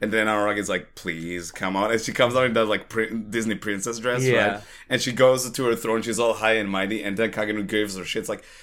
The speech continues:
Speaker 1: "Oh, you're the ex-legendary vampire. You're not this
Speaker 2: <laughs>
Speaker 1: powerful anymore." And I, I love the tension between Kagenui and Shinobu.
Speaker 2: Yeah.
Speaker 1: Because, again,
Speaker 2: They,
Speaker 1: last
Speaker 2: they,
Speaker 1: time
Speaker 2: they both wanna kill each other.
Speaker 1: Yeah, because last time they met, they pretty much tried to kill each other.
Speaker 2: Um,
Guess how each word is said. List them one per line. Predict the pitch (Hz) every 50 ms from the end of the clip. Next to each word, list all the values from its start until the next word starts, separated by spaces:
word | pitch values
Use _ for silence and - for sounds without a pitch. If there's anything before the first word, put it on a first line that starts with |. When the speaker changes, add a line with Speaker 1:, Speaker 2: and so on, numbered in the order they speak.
| - - - -
Speaker 1:
"Oh, | - - 208 175 143
you're | 123 127 135
the | 120 123 135 -
ex-legendary | - 127 139 151 151 - - - - - 143 117 110 95 110 104 98 104 95 95 98 92
vampire. | 101 98 95 92 - 107 98 104
You're | 131 180 220 220 139
not | - 123 143 110 110 107
this | 117 110 - 135 143
Speaker 2:
<laughs> | 135
Speaker 1:
powerful | 127 107 107 104 - 107 107
anymore." | 101 98 98 101 98 101 101 101 101 101 - - - - - - -
And | 120 123 117
I, | 104 107 - - 120
I | 127
love | 127 139 151 156
the | 151
tension | - - 123 123 123 123 127 113
between | 101 95 - - 107 104 98
Kagenui | 95 - 92 85 80 85 82 82
and | 80 82
Shinobu. | - - 87 82 82 80 78 76 76 80 -
Speaker 2:
Yeah. | 120 117 131 123 113 101 92 90 90 95 - - - _ -
Speaker 1:
Because, | 127 117 127 117
again, | 127 156 175
Speaker 2:
They, | 190 185
Speaker 1:
last | -
Speaker 2:
they, | 180 185 180 143 123
Speaker 1:
time | - -
Speaker 2:
they | 165 170
both | 147 170 185 190 180
wanna | 160 165 143 127
kill | - - 151 156 147
each | 113 - -
other. | 95 175
Speaker 1:
Yeah, | 208 151 101 107
because | 110 120 113 98
last | 110 107 104 107
time | 120 110 107
they | 101 101
met, | 107 127 117
they | 92 90
pretty | 80 - 104 95 90
much | 87 - -
tried | - - 87 92 92 90
to | 80
kill | - - 69 76
each | 80 - -
other. | - - - - - - _ -
Speaker 2:
Um, | 120 120 113 107 101 98 101 107